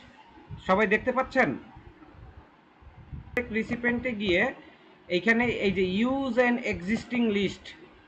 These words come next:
এই অপশনটি আমরা সিলেক্ট করব। সিলেক্ট করার পরে আমাদের ফাইলটি যেখানে আছে, সেই ফোল্ডার থেকে আমরা এই ফাইলটিকে, এই যে আমাদের স্টেটমেন্টটাকে, আমার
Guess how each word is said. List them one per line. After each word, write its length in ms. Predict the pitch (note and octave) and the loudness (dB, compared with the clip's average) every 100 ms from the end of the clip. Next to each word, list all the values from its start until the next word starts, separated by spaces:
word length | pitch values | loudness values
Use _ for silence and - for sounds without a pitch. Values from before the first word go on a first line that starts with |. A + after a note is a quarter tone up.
| - | -2
এই 140 | A3 | 2
অপশনটি 460 | A#3 - B3 B3 A#3+ | 2 0 -2 0 -2
আমরা 160 | A3 | -2
সিলেক্ট 360 | A3+ G3+ G3 G3+ | -2 -2 -2 -2
করব। 320 | D#3+ A#2+ A#2 - - - - - - | -4 -4 -8 -12 -18 -16 -14 -14 -10
সিলেক্ট 360 | - G#3+ B3 B3+ | -4 0 2 4
করার 240 | C4 B3+ | 4 4
পরে 280 | B3 A3 A3+ | 2 4 4
আমাদের 440 | G3 F#3 G#3 A3+ A3 - | 4 2 2 0 -4 2
ফাইলটি 440 | G3 A3+ A#3 A#3+ | 4 4 2 -2
যেখানে 360 | G3 G#3 A3 G#3 | -2 0 0 2
আছে, 340 | D#3+ D3 G#3 | 2 0 -4
সেই 180 | G#3+ G#3 | -2 -4
ফোল্ডার 480 | G3 F#3+ G#3 A3+ A#3 | -2 -2 0 -2 -4
থেকে 220 | A#3+ A#3+ | -4 0
আমরা 420 | A#3 G3+ G#3 G#3+ G3+ | 0 2 4 4 2
এই 120 | F3+ | -2
ফাইলটিকে, 800 | - G3 G#3+ G#3+ A3+ G#3+ G#3+ B3+ | 2 0 0 -4 -2 0 0 -2
এই 100 | E3+ | -2
যে 80 | F3 | 0
আমাদের 300 | F3 F3 F3+ - - - - - - - | 2 0 -2 -6 -18 -20 -20 -20 -14 -8
স্টেটমেন্টটাকে, 880 | F#3 - A#3 A3+ A#3 A3+ G#3 - B2 - - - - - - - - - - - | -6 0 0 2 0 0 -2 -4 -8 -10 -20 -20 -20 -20 -20 -20 -20 -20 -20 -10
আমার 320 | - E3 G3+ | -2 2 2